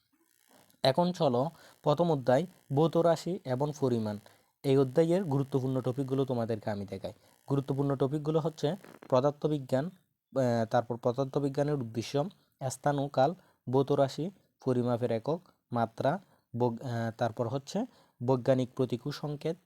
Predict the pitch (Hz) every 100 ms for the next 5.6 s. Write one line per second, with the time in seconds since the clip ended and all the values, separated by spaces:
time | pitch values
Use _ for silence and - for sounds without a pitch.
0 | - 127 120 117 113 113 117 113 - 110
1 | 113 - 202 - _ _ _ - 117 117
2 | 110 120 107 113 143 - 156 147 127 120
3 | 113 113 110 123 117 131 156 156 120 127
4 | 139 139 196 - 123 120 117 117 117 117
5 | 165 - 123 113 104